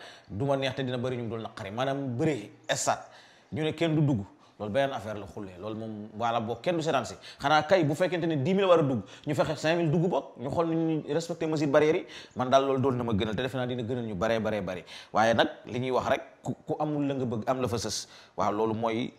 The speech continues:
li nga xam ne moom moo ci ne. Ba tey bu ñu continuer ci mbir yooyu ak ki nga xam ne ni moom moo di, euh, ñoom ñoo di promoteur yi. Mel ni ki Pape Thialis Faye moom jàpp na ne,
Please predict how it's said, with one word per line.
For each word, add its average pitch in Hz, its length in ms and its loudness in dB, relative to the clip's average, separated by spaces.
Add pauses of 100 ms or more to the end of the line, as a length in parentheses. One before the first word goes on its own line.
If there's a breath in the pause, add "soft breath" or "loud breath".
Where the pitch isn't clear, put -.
(200)
li 117 160 0
nga 110 100 -2
xam 110 160 -2
ne 107 60 -6
moom 104 160 -6
moo 104 140 -6
ci 101 120 -6
ne. 90 140 -8 (260 loud breath)
Ba 131 80 4
tey 160 120 6
bu 147 100 8
ñu 151 100 4
continuer 135 400 4
ci 143 120 2
mbir 135 140 4
yooyu 131 260 2 (260 loud breath)
ak - 160 0
ki 156 80 -2
nga 147 120 4
xam 131 220 4
ne 120 80 -4
ni 135 240 -6 (920)
moom 117 160 -4
moo 143 140 0
di, 160 160 0 (440 loud breath)
euh, 123 160 -2
ñoom 151 180 -2
ñoo 160 120 0
di 147 80 2
promoteur 143 400 -2
yi. 123 40 -4
Mel 147 140 -4
ni 147 80 -2
ki 143 60 -8
Pape 139 160 2
Thialis 135 200 2
Faye 131 140 0
moom 127 180 -6
jàpp 127 200 0
na 123 100 -4
ne, 160 120 -4